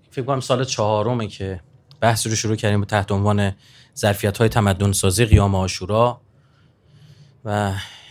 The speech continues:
امسال هم می‌خوایم بحث رو ادامه بدیم. به بخش خیلی مهمی رسیده، یعنی شاید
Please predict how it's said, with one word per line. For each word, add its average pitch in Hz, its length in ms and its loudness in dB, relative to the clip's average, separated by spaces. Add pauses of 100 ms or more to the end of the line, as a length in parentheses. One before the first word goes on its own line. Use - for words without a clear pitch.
(420)
امسال 113 320 2
هم 117 140 0
می‌خوایم 110 420 -2 (360)
بحث 101 280 -4
رو 104 60 -2
ادامه 101 280 -4
بدیم. 113 460 -6 (580)
به 98 320 -8 (1700)
بخش 113 380 0 (280)
خیلی 104 280 -2
مهمی 113 500 0
رسیده، 98 500 -6
یعنی 95 360 -8 (960)
شاید 95 440 -8